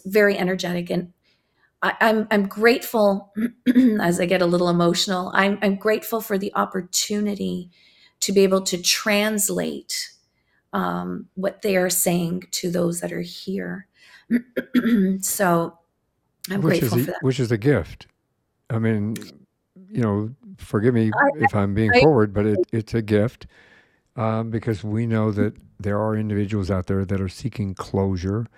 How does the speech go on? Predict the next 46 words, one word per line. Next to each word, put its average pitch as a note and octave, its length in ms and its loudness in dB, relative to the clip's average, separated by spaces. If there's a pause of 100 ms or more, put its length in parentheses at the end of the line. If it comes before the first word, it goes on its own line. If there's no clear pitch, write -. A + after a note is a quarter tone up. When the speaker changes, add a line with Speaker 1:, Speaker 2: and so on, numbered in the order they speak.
(520)
Speaker 2:
They G#2 120 -2
don't A2+ 180 4
always G2 220 2
get F#2+ 120 0
Speaker 1:
Mm-hmm. G2+ 80 0
Speaker 2:
the F#2+ 60 2
opportunity G2+ 720 -4
for - 180 -8
closure. G2 640 -8 (680)
Uh, G2+ 200 -2
I've F#2 80 -8
talked G2 220 -4
about G2+ 200 -2
it G#2 60 -2
before G2+ 340 -4
on G2 80 -4
One G2 120 -4
More G2 100 -6
Thing G2+ 160 -6
Before G2 300 -6
You G2 140 -4
Go. G2 340 -4 (140)
Sometimes G2 500 -6
you F#2+ 60 -4
don't G#2 120 -4
get G2 120 -8
the G#2+ 100 -4
opportunity G2+ 460 -6
to - 80 -8
say G#2 120 -2
goodbye, F#2 640 -6 (800)
or, G2+ 100 -2
or G2+ 100 -2
"I G2 80 0
Speaker 1:
Right. G2+ 80 2
Speaker 2:
love G2+ 220 0
you," A2+ 420 -6
or G2 420 -4
"I G2 60 -4
miss G#2 300 -4
you," G#2+ 140 -2
or G#2+ 80 0
"I'm F2 120 -4
proud A2 400 2
of G2 140 -2
you," G2 340 -6